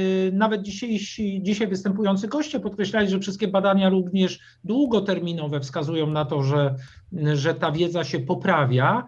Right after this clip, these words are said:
Niewątpliwie, y, wyciąganie takich go wprost wniosków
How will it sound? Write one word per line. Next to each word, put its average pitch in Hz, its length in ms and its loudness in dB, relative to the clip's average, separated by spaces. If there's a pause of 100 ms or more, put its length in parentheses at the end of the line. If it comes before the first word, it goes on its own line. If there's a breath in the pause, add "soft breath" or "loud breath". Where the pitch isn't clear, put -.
(280 loud breath)
Niewątpliwie, 254 800 2 (220)
y, 196 300 4
wyciąganie 226 600 0
takich 208 340 -2
go 196 140 2
wprost 214 560 0
wniosków 208 540 2